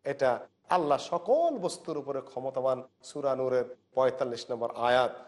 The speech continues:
ওয়ালাকাদ খালাকনাল ইনসানা মিন সুলালাতিন মিন তিন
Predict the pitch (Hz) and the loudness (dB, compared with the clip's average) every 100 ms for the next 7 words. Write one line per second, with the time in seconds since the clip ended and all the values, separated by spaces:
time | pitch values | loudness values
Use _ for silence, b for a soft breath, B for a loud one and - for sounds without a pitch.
0 | - _ _ 214 262 269 269 - 269 269 | -20 _ _ 4 6 6 4 4 4 4
1 | 254 254 233 254 247 247 247 247 240 247 | 4 4 4 4 6 6 4 4 6 6
2 | 254 254 247 247 233 240 247 247 247 | 6 4 4 4 4 4 6 4 0